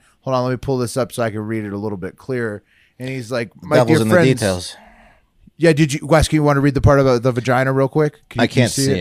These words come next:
Speaker 2: it. I, I, I
Speaker 1: Okay,
Speaker 2: can't
Speaker 1: he
Speaker 2: see it
Speaker 1: says,
Speaker 2: very well.
Speaker 1: he says he, he thinks it's real because two things. The prominent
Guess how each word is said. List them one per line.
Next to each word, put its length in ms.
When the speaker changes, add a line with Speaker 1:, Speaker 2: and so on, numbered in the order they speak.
Speaker 2:
it. 60
I, 60
I, 40
I 280
Speaker 1:
Okay, 200
Speaker 2:
can't 60
Speaker 1:
he 60
Speaker 2:
see 140
it 60
Speaker 1:
says, 40
Speaker 2:
very 200
well. 220
Speaker 1:
he 120
says 320
he, 200
he 200
thinks 260
it's 180
real 200
because 360
two 220
things. 440
The 100
prominent 800